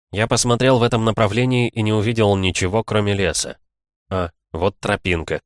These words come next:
Просто протоптанная тропинка в лесу. Кентавр уехал, и воцарилась тишина. Свежий воздух и тишина кружили голову и опьяняли. Гадаю, что за чертовщина тут творится, я пошел по тропинке. Недолго.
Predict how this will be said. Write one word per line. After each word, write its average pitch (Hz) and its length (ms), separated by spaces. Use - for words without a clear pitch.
Просто 113 320
протоптанная 90 720
тропинка 90 480
в 80 80
лесу. - 420
Кентавр 135 420
уехал, 147 440
и - 20
воцарилась 120 500
тишина. 85 480
Свежий 90 400
воздух 92 440
и 82 60
тишина 90 460
кружили 85 420
голову 80 480
и 78 60
опьяняли. 76 640
Гадаю, 131 260
что - 220
за 127 100
чертовщина 117 640
тут - 180
творится, 101 440
я 110 80
пошел 107 300
по 98 100
тропинке. 82 580
Недолго. 87 600